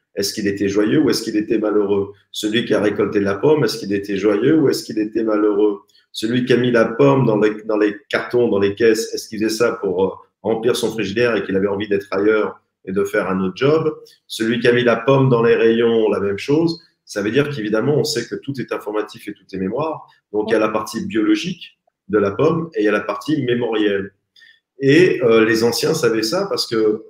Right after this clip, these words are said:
c'est ce que j'explique, hein, souvent, le bénédicti, la bénédiction du repas, c'était pas juste religieux, c'était déjà d'un soin quantique. C'est-à-dire que par l'intention de bénir le pain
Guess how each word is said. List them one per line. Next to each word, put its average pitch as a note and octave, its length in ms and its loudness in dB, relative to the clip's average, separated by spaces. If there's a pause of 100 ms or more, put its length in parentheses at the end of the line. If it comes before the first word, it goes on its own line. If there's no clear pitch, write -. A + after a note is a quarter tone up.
(100)
c'est - 180 -12
ce F#2+ 60 -10
que - 120 -8
j'explique, B2+ 440 -4
hein, A2 120 -2
souvent, C#3 420 -4
le A#2 160 2
bénédicti, B2 840 -2 (540)
la A2 360 0
bénédiction B2 680 0
du G#2 80 -2
repas, D#3 520 -4 (380)
c'était - 380 -2
pas F#3 180 2
juste - 260 -2
religieux, B2+ 760 0 (100)
c'était A2+ 480 -4
déjà C#3 460 2
d'un - 140 0
soin A2+ 260 -4
quantique. - 560 -12 (300)
C'est-à-dire A#2 440 0
que A2 440 2 (280)
par C3+ 540 2
l'intention C3 720 2
de B2+ 80 4
bénir D#3 720 2
le A2+ 180 -4
pain C3+ 360 0